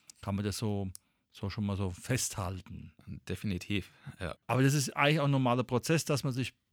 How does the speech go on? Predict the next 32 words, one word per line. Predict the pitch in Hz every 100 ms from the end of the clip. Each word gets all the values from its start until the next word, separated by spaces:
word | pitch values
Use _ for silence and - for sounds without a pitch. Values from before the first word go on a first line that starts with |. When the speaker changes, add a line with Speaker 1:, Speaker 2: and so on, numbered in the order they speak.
| _ -
Speaker 1:
durchaus | 135 123 101
profisch | - 113 110 104
weiterentwickelt, | 110 160 147 151 156
da | 123
kommen | 123 110
wir |
später | - 131 147
nochmal | 151 147
Speaker 2:
Mhm. | 139
Speaker 1:
dazu. | 131 101 151 143 - - - -
Was | 117 -
mich | 170 175
mal | 160
so | 160
interessieren | 147 120 - 170
würde | 175
und | 151
vielleicht | - 127 123
auch | 117
die | 123
Hörerinnen | 107 120 117 101
und |
Hörer, | 110 139 156 143 - - -
wie | - 113
sieht | 170 160
denn | 165
so | - 131
ein | 117 -
Arbeitsalltag | - 151 147 127 - 113 117 117 113 -
eines | - 110 110 -
Erziehers | 240 110 - 120 101 92 -
aus? | 98 90 - - -